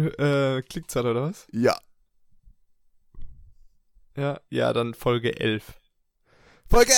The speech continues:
Speaker 2: elf, heute mal einen ordentlichen Dreier, unser Sex-Podcast-Folge. Du hast vollkommen recht. Willst du raten, wie viele Hörer wir da haben?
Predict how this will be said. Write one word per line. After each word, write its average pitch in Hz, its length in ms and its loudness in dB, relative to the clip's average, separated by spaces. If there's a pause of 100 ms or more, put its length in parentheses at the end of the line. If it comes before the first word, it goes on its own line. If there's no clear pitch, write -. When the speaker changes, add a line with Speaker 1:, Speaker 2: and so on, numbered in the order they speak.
(120)
Speaker 2:
elf, 147 240 0
heute 214 280 2
mal 202 220 6
einen 170 180 -4
ordentlichen 190 480 0
Dreier, 165 460 0
unser 165 320 -8
Sex-Podcast-Folge. 135 1160 -6
Du 151 100 0
hast 156 120 0
vollkommen 185 520 -2
recht. 147 340 -6 (320)
Willst - 280 -2
du - 40 -10
raten, 165 300 0
wie 160 40 -6
viele 156 200 0
Hörer 165 280 2
wir 117 80 -2
da 107 160 0
haben? 117 360 -2